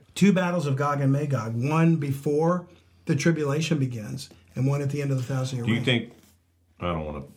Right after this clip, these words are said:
Speaker 2: speculate here, but World War Three, as we're being teed up for right now, could potentially be that first battle of Gog and Magog?
Speaker 1: I do.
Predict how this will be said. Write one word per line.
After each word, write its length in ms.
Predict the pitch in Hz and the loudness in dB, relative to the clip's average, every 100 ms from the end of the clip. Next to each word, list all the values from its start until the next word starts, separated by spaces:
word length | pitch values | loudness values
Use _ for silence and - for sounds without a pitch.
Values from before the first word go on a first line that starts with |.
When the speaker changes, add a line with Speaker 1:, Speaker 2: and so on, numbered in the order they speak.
| - | -16
Speaker 2:
speculate 580 | - 104 90 101 92 98 | -8 -4 -4 -2 -2 0
here, 160 | 107 | -2
but 220 | 107 87 92 | -2 -4 -6
World 360 | 92 98 92 | -4 -2 -2
War 240 | 95 101 101 | 0 0 0
Three, 640 | - 107 104 113 127 143 | -2 -2 0 2 0 2
as 160 | 117 | 0
we're 160 | 98 104 | 0 0
being 260 | 101 104 101 | 2 2 2
teed 280 | - 104 | 2 2
up 100 | 104 | 2
for 220 | 107 110 107 | 0 -2 0
right 240 | 104 104 | 2 0
now, 220 | 98 107 | -2 -2
could 240 | 113 113 - | -2 -4 -4
potentially 480 | - 104 101 95 98 | -4 -2 -2 -4 -4
be 240 | 85 92 | -2 -2
that 240 | 90 87 | -2 -4
first 400 | - 98 104 - | -6 -6 -6 -8
battle 260 | 85 87 92 | -6 -4 -2
of 220 | 82 80 | -4 -6
Gog 240 | 95 87 90 | -4 -4 -2
and 100 | 85 | -2
Magog? 380 | 82 104 123 127 | -4 -4 -6 -4
Speaker 1:
I 100 | 123 | -4
do. 280 | 151 139 | -4 -6